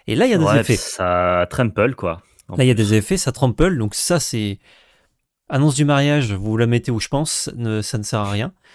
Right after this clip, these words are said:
Speaker 1: D'ailleurs, il y a eu un tuning, Galta, j'ai l'impression. Elles sont plus vives, les couleurs.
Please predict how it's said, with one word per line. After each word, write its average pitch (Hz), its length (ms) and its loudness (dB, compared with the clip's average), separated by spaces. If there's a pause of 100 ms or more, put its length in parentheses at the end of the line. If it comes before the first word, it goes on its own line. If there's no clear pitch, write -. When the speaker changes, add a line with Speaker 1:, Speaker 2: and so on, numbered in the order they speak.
(260)
Speaker 1:
D'ailleurs, 170 200 2
il 190 60 2
y - 20 6
a 143 40 6
eu 139 40 6
un 131 100 4
tuning, 143 320 0
Galta, 113 340 0
j'ai 110 80 -2
l'impression. 107 420 -4
Elles 113 80 -2
sont 127 140 -2
plus 165 120 -6
vives, 117 200 -4
les - 80 -6
couleurs. 101 300 -4